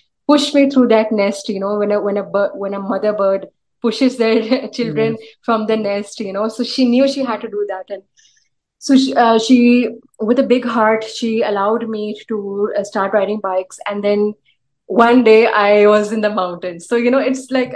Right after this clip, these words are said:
Speaker 1: I'm, I just summarized my journey. It just happened so suddenly that then one day I realized that I was in the middle of the mountains, reliving my father's dream. So as you can see, in a very brief manner, I have explained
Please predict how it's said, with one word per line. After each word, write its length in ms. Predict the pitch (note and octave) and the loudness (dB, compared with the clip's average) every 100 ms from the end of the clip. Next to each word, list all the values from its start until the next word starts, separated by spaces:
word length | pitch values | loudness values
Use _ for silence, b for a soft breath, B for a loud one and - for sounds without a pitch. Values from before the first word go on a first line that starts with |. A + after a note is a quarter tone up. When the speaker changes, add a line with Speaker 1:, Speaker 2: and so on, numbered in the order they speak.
| - | -6
Speaker 1:
I'm, 200 | A#3+ A#3 | -4 -4
I 120 | - A3+ | -4 -2
just 240 | D4 E4 | -4 -2
summarized 500 | A#3+ A3+ A#3 C#4 C#4 | -2 0 -2 -2 -4
my 180 | B3 A#3+ | -6 -4
journey. 500 | G3+ G3 G3+ C4 C4+ | -4 -6 -6 -10 -10
It 160 | A#3 - | -10 0
just 320 | C4 C4 - | 0 0 -2
happened 320 | A3+ G#3+ B3+ B3+ | 0 2 2 0
so 360 | - C#4 D4+ B B B | 0 0 0 B B B
suddenly 580 | - - A3 B3 B3 A3+ | -6 0 2 2 0 -2
that 300 | A3+ G#3+ G#3+ _ | -2 -4 -4 _
then 180 | - G#3+ | -6 -4
one 420 | A3 A3 G#3+ A3+ | -4 -4 -2 -2
day 180 | G#3+ G#3 | 0 -2
I 160 | A3 G3+ | -2 -6
realized 560 | G3 F#3+ F#3+ G3+ - | -8 -6 -6 -6 -8
that 220 | G#3+ F#3 F#3 F#3 | -8 -6 -6 -6
I 80 | |
was 240 | F#3+ G3+ G3+ | -4 -6 -8
in 140 | G3+ | -6
the 80 | G3+ | -4
middle 180 | G3 F#3+ | -2 -2
of 140 | F#3 | -2
the 100 | F#3 | -4
mountains, 640 | E3+ D#3 - C#3 - - - b b b - | -8 -10 -12 -18 -18 -20 -20 b b b 0
reliving 540 | G3 B3+ A#3+ A3 A3+ | 6 6 6 4 2
my 120 | G#3+ | 2
father's 460 | G#3+ F#3 F3+ F#3 F3+ | 0 0 2 0 -2
dream. 380 | F3 E3 D#3+ - | -6 -6 -6 -6
So 360 | - G#3 G3+ B B B _ - | 0 2 0 B B B _ -2
as 140 | A3 | 4
you 80 | A3+ | 4
can 140 | C4+ C4 | 6 4
see, 180 | C#4 | 4
in 80 | C4+ | 6
a 60 | C4 | 6
very 260 | B3 C#4 | 6 4
brief 420 | G3+ A3 A#3+ C4 - | 2 2 4 4 0
manner, 360 | G#3+ G#3 A3+ - | -2 0 -2 -2
I 140 | G#3+ | -4
have 120 | A3 | -6
explained 720 | A3 A3 - A3+ G#3 G#3+ A3 | -8 -8 -12 -6 -4 -4 -6